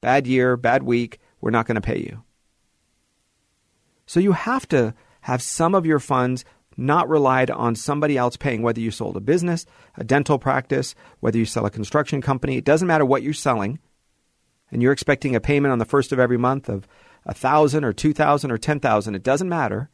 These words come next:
You're now counting on that person's work ethic, business prowess. You're counting on that person's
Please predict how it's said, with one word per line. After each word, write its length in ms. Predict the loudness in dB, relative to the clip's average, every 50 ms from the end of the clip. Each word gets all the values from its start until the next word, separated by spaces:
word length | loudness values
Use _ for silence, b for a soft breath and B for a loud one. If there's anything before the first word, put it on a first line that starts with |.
| _ _ _ _ _ _ _ _ _ _ _ _ _ _ _
You're 140 | -2 0 2
now 160 | 2 2 2
counting 360 | 0 2 2 2 2 2 2 2
on 100 | 2 2
that 180 | 2 0 0 0
person's 440 | 0 0 0 0 -2 -4 -4 -6 -10 b b b b -8
work 320 | -2 0 0 2 2 4
ethic, 460 | 2 2 2 2 -2 -4 -4 -8 _ _ _ _ _ _ _ _ _ _ _ _ _ 2
business 340 | 4 4 4 2 0 -2
prowess. 680 | -4 -4 -2 0 2 2 2 2 -2 -4 -8 -12 -18 -20 _ _ _ _ _ _ _ _ _ _
You're 100 | -4 -4
counting 300 | -2 0 2 2 2 2
on 100 | 2 2
that 200 | 2 2 0 0
person's 400 | 0 -2 -2 0 -2 -4 -6 -8